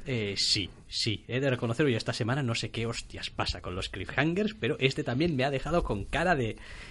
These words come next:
En fin, creo que sé qué es lo que está pasando aquí. Quiero decir, que no es más que un recurso narrativo y tal para,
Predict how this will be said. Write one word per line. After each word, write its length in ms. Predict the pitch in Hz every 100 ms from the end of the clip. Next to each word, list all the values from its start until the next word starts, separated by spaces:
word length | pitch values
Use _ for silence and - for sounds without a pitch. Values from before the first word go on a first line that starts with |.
| -
En 160 | 117 120
fin, 300 | 214 151 120
creo 360 | 170 196 240 240
que 140 | 147
sé 340 | - 208 226 -
qué 140 | 175
es 100 | 185
lo 140 | 175 -
que 200 | 147 139
está 260 | - 156
pasando 400 | 135 139 156 156
aquí. 260 | 98 - 101
Quiero 160 | - 98
decir, 120 | 101
que 100 | 104
no 100 | 135
es 60 | 135
más 160 | 139
que 80 | 139
un 80 | 139
recurso 420 | 120 131 127 151
narrativo 760 | 123 98 90 - 131 120 127 - - - - -
y 100 | 95
tal 500 | - 107 120 139 110
para, 600 | - 95 90 87 87